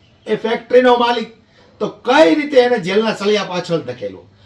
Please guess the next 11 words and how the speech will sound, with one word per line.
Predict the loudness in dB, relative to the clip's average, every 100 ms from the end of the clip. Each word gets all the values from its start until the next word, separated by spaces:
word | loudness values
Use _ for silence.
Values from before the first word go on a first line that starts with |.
| _ _
અહીંયા | 0 2
તો | 4 4
મોટા | 4 4 2
મોટા | 2 0
સેટિંગો | -2 0 -2 -2 2 2
થઈ | 2 0
જાય | 2 4
છે | 2
ભાઈ. | -2 -6 -14 _ _ _ _ _ _ 0
મોરબીની | 4 4 2 2 2
અંદર | 4 2 0